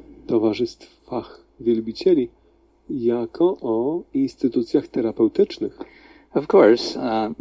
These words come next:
Speaker 2: we don't like to think of ourselves as needing therapy.
Speaker 1: Oczywiście nie lubimy myśleć o sobie,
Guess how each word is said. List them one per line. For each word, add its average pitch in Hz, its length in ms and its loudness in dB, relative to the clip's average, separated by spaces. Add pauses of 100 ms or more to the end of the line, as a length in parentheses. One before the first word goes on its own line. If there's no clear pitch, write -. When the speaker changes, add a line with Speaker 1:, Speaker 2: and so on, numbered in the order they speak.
(120)
Speaker 2:
we 135 220 2
don't 127 300 2
like 113 160 -2
to 107 100 -2
think 120 260 -6
of 95 120 -2
ourselves 98 600 -2
as 110 440 -8
needing 107 520 -2
therapy. 117 580 0 (440)
Speaker 1:
Oczywiście 131 720 2
nie 117 200 2
lubimy 117 340 4
myśleć 117 400 0
o 110 80 -2
sobie, 110 380 -4